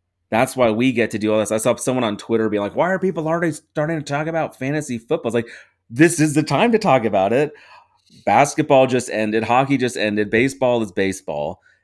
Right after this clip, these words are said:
And, uh, we get to be excited about fantasy football. It's the perfect time for it. You and I are in a couple leagues together, and some of our drafts have just started. Um, in fact, we were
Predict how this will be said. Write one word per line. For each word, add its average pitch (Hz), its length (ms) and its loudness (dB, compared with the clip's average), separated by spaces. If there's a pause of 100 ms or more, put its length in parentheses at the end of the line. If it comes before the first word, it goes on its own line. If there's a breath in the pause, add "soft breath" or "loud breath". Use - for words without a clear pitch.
(140)
And, 113 380 0
uh, 117 300 4 (140)
we 123 280 -4
get 160 160 0
to 156 80 -4
be 165 120 0
excited 160 380 0
about 160 320 2 (460)
fantasy 147 400 0
football. 147 400 -2
It's 107 100 -6
the 123 100 -4
perfect 147 440 -4
time 139 260 -2
for 87 220 -2
it. 104 100 -4 (240)
You 131 160 0
and 131 100 2
I 131 140 2
are 131 80 2
in 120 80 0
a 113 60 -2
couple 113 260 -4
leagues 107 240 0
together, 101 400 -2
and 104 100 -6
some 110 160 -4
of 101 120 -4
our 104 320 0 (320 loud breath)
drafts 98 420 0
have 98 140 -6
just 101 240 -6
started. 98 500 0 (380 loud breath)
Um, 95 340 -2
in 107 120 -4
fact, 110 280 2
we 110 80 2
were 107 340 -2